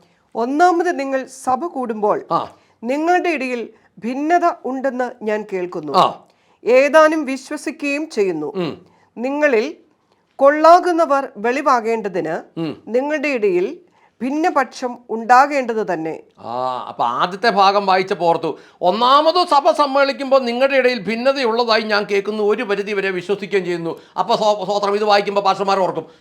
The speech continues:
Speaker 2: "ശരിയാ, ശരിയാ, ശരിയാ, നമുക്ക് അനുകൂലമായിട്ട് വരിക." ഇവിടെ കുറച്ചവന്മാരൊക്കെ അതും ഇതൊക്കെ പറയുന്നുണ്ട്. അടുത്ത അന്നേരമല്ലേ പറയുന്നത്, "നിങ്ങളുടെ ഇടയിൽ ദൈവത്താൽ അംഗീകരിക്കപ്പെട്ടവൻ ആരെന്ന് വെളിപ്പെടേണ്ടതിന് ഭിന്നത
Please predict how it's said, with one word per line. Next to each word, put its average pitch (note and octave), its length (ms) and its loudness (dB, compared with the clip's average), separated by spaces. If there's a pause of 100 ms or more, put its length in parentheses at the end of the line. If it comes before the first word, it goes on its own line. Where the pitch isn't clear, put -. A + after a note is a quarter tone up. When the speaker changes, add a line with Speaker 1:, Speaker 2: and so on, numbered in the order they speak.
Speaker 2:
"ശരിയാ, A3 280 4
ശരിയാ, G3+ 240 4
ശരിയാ, F#3 200 0
നമുക്ക് F#3 220 0
അനുകൂലമായിട്ട് F#3+ 500 2
വരിക." F3 140 4 (280)
ഇവിടെ G#3+ 220 4
കുറച്ചവന്മാരൊക്കെ G#3 760 4
അതും G#3 160 4
ഇതൊക്കെ F#3+ 300 4
പറയുന്നുണ്ട്. F3 440 2 (1120)
അടുത്ത D#3+ 260 2
അന്നേരമല്ലേ G#3 380 4
പറയുന്നത്, D#3 280 -2 (320)
"നിങ്ങളുടെ C#4 560 2
ഇടയിൽ B3+ 240 2 (140)
ദൈവത്താൽ C4 500 4 (100)
അംഗീകരിക്കപ്പെട്ടവൻ A#3+ 880 2 (140)
ആരെന്ന് A#3+ 480 2
വെളിപ്പെടേണ്ടതിന് A#3 720 0
ഭിന്നത B3 360 2